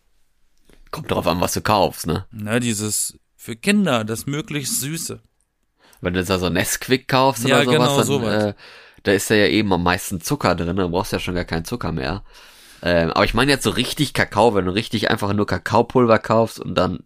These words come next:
Speaker 1: Zucker hast selber
Speaker 2: Und wer
Speaker 1: oder keine
Speaker 2: trinkt
Speaker 1: Ahnung,
Speaker 2: das?
Speaker 1: was du nimmst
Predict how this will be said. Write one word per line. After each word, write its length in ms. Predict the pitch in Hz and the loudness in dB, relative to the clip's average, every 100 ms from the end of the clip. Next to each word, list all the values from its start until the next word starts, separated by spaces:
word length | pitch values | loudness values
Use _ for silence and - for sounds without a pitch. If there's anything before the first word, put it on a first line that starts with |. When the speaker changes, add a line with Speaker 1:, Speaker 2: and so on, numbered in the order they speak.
| _ | _
Speaker 1:
Zucker 380 | - 160 165 123 | -6 -4 0 0
hast 260 | 110 104 - | 2 0 0
selber 520 | 101 104 101 101 98 - - | 0 2 2 0 -2 -10 -4
Speaker 2:
Und 120 | 113 | 2
wer 100 | 117 | 4
Speaker 1:
oder 60 | 113 | 2
keine 200 | - 139 | 2 0
Speaker 2:
trinkt 40 | - | 2
Speaker 1:
Ahnung, 100 | 175 | 2
Speaker 2:
das? 100 | 110 | 4
Speaker 1:
was 160 | 107 | 0
du 60 | 104 | -2
nimmst 400 | 98 95 98 | -4 -4 -8